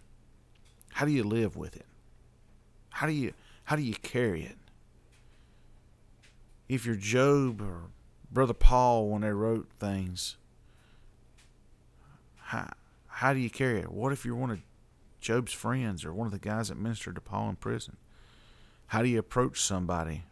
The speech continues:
somebody you, you love, that's in a, that's in a very painful state and a very dark place because of,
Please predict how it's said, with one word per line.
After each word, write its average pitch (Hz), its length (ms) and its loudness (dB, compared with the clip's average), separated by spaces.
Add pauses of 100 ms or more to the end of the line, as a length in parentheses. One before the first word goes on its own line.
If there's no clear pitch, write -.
(140)
somebody 92 380 -6
you, 104 220 -4 (300)
you 104 140 -4
love, 107 540 -2 (800)
that's - 220 -4
in 104 120 0
a, 95 140 0 (600)
that's - 140 -6
in 104 80 -2
a 98 60 -2
very 107 180 0
painful 107 600 0
state 110 480 -2
and 87 120 -8
a 87 60 -6
very 117 260 0
dark 110 460 0
place 110 380 -2
because 104 480 -4
of, 82 180 -14